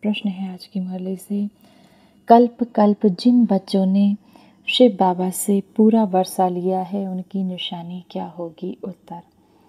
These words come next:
वे पतितों का संग छोड़ बाबा से वर्षा लेने के लिए श्रीमत पर चलने लग पड़ेंगे। बाबा का जो पहला फरमान है कि गृहस्थ व्यवहार में रहते पवित्र बनो,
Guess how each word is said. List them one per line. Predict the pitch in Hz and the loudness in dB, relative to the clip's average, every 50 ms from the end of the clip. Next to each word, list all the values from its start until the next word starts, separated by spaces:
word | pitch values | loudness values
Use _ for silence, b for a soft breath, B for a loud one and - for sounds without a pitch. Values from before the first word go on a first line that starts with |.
| b b b b b b b b | b b b b b b b b
वे | 185 180 226 226 220 - - | 4 6 6 6 6 4 0
पतितों | 220 214 - 240 233 233 - 240 240 233 | 0 0 2 -2 -2 0 2 0 0 0
का | 233 - 226 226 214 | 0 0 0 0 0
संग | - - - 202 190 196 196 196 196 | -2 -2 -2 0 2 2 2 0 -2
छोड़ | - - - - 185 180 180 185 190 185 b b b b b b b b b b _ _ - | -4 -6 -4 -4 -2 -2 -2 -4 -6 -8 b b b b b b b b b b _ _ -8
बाबा | - 180 185 185 180 175 185 185 185 | -2 2 4 4 4 4 2 0 -2
से | 180 - - - 196 196 196 190 190 - | -2 -6 -4 0 2 2 2 2 0 0
वर्षा | 214 220 214 208 - - 226 220 | 0 0 0 0 -2 0 2 2
लेने | 208 190 190 185 180 180 185 180 | 4 2 0 0 -2 -2 -4 -4
के | 175 - 190 185 | -6 -4 -4 -4
लिए | 175 185 185 190 202 208 - | -2 -4 -2 0 0 0 -2
श्रीमत | - - - 226 233 226 208 190 180 - - - | -4 -4 0 2 4 4 4 2 0 -4 -8 -8
पर | - 175 175 | -8 -6 -6
चलने | - - 180 175 170 170 180 180 | -6 -8 -8 -8 -6 -6 -6 -6
लग | 175 175 175 _ _ - | -8 -8 -12 _ _ -12
पड़ेंगे। | 170 170 170 175 175 170 175 175 175 _ _ _ b b b b b b b b b b b b | -12 -12 -12 -16 -18 -20 -20 -20 -20 _ _ _ b b b b b b b b b b b b
बाबा | 190 180 196 190 196 202 214 208 | 6 6 6 6 6 4 2 0
का | - - 202 208 196 | 0 0 -2 -2 0
जो | 190 - 220 208 - - | 2 2 0 0 2 2
पहला | - 226 214 226 240 240 240 233 | 2 2 4 4 4 4 4 2
फरमान | 233 - - 196 185 185 185 190 185 185 180 180 175 | -2 0 -2 -2 0 0 -2 -2 -2 -2 -4 -6 -6
है | 160 180 196 190 170 170 _ b b b b b b b b b b b b - | -2 0 0 -2 -2 -4 _ b b b b b b b b b b b b 4
कि | - 214 202 170 | 6 6 6 6
गृहस्थ | 170 - 196 214 220 - - - - 220 | 4 2 2 2 0 0 -4 -6 -4 -4
व्यवहार | 185 180 190 185 175 175 180 180 180 180 180 | 0 0 0 0 2 2 2 2 2 0 0
में | 185 190 190 190 | -2 -2 -2 -2
रहते | 175 180 180 180 - _ - 202 190 190 185 _ - | -4 -6 -8 -8 -10 _ -6 -4 -4 -4 -6 _ -6
पवित्र | 185 175 170 180 - - - 180 180 | -6 -6 -6 -8 -10 -10 -12 -10 -10
बनो, | 175 185 180 175 175 175 | -8 -8 -8 -10 -10 -14